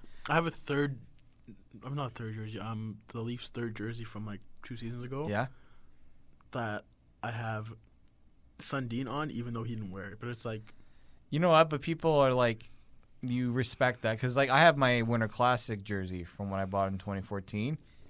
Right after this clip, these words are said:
Speaker 2: And I'm like, "Who am I gonna put on it?" And I'm like, my, my uncle's like, "You put Matthews." But I'm like, "Matthews didn't play in the game. Like, it wasn't a jersey he wore." But it,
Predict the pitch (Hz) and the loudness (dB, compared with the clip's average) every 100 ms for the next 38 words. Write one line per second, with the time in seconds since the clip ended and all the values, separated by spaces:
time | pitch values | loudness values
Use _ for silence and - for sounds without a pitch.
0 | - - 113 110 - 156 160 98 - 127 | -12 -4 0 0 0 -2 -2 -2 -2 -2
1 | 117 87 87 95 110 113 107 - - 113 | 0 -2 -4 -4 -2 -2 -4 -12 -14 -6
2 | 117 113 120 135 127 113 113 110 117 117 | -4 -2 0 0 0 -4 -6 -8 -6 0
3 | 135 165 - 87 107 107 107 110 127 127 | 2 2 -2 -6 -4 -4 -4 -4 -4 -6
4 | 107 - 113 110 101 - 131 117 95 110 | -8 -8 -6 -6 -6 -6 -4 -4 -4 -4
5 | 120 90 87 98 101 104 107 98 98 104 | -4 -4 -6 -6 -4 -4 -4 -6 -4 -6
6 | 98 101 110 104 104 110 | -6 -2 -2 -2 -4 -6